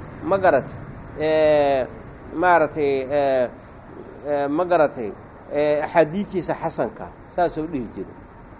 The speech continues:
Kaanuu ida ijtamacuu karihuu an yukhrija arajulu xisaana xadiid, inuu soo bandhigo.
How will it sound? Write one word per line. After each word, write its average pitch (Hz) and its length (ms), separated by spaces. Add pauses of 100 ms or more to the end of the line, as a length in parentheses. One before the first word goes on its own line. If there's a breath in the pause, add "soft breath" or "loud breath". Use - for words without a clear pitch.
(680)
Kaanuu 190 320
ida 165 160
ijtamacuu 180 520
karihuu 190 440
an 165 160
yukhrija 180 420
arajulu 196 520
xisaana 170 420
xadiid, 135 400
inuu 127 240
soo 113 160
bandhigo. 90 320